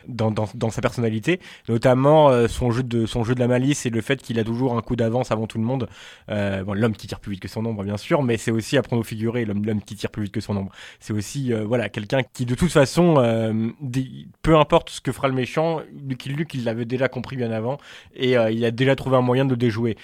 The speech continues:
même s'il le montre pas tout de suite, euh, voilà. Et, euh, et, et Astérix avait ça, aussi un peu ce côté-là. Il, ça sera un personnage moins, moins expressif, faut dire, peut-être que Astérix, si je dois un peu comparer les deux. C'est quelqu'un qui a une certaine flegme, mais pas que, aussi, qui,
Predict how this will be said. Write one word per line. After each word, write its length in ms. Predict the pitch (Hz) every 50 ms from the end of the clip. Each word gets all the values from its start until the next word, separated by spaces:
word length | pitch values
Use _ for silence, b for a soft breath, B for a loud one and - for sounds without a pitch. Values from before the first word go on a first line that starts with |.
| B B B
même 120 | 113 113 117
s'il 280 | 110 - - 135 120
le 60 | 117 117
montre 280 | 117 117 110 - 123
pas 100 | 107 117
tout 120 | 107 113 110
de 40 |
suite, 300 | - - 143 143 139 -
euh, 120 | 120 110 104
voilà. 180 | 104 101 90 B B B B B B -
Et, 180 | 113 107 107
euh, 320 | 107 104 104 104 101 104 107 -
et, 160 | - 123 120
et 520 | 127 127 147 - - 135 120 120 117 117 110
Astérix 440 | - 139 - - 165 180 226 - -
avait 220 | 135 123 139 160
ça, 180 | - - - _ _ _ _
aussi 280 | - 127 117 - - 165
un 80 | 147 127
peu 120 | - 156
ce 80 | - -
côté-là. 340 | - 123 - 117 104 101 B B B B B 90
Il, 200 | - 143 131 117
ça 140 | - - 120
sera 140 | - - 131
un 40 | 123
personnage 500 | 120 120 - - 135 135 135 131 117 113
moins, 640 | 123 131 139 156 175 180 175 175 170 165 156 147 139 - _
moins 240 | - 113 113 139 175
expressif, 760 | 185 - - - - - - 175 156 - - - 170 170 -
faut 180 | - - 135 120
dire, 180 | 117 120 127
peut-être 280 | - - 127 127 120 -
que 80 | -
Astérix, 640 | 123 113 104 - - 113 110 143 180 - - - - -
si 180 | - - - 113
je 60 | 110
dois 500 | 113 110 107 104 104 101 101 101 104 101
un 80 | 104 104
peu 120 | - 117
comparer 320 | - 117 101 - 101 107 104
les 120 | 101 98
deux. 160 | 101 139 190 B B B B B
C'est 140 | B 107 95
quelqu'un 200 | 120 117 123 135
qui 60 | 110
a 40 | 110
une 60 | 104
certaine 280 | - 139 - - 135 123
flegme, 360 | - - 135 131 131 131 123
mais 140 | 131 175 185
pas 140 | - 170
que, 300 | 165 - - 165 175 175
aussi, 440 | 165 139 120 107 - - 117 123 131
qui, 340 | 127 - 107 101 104 101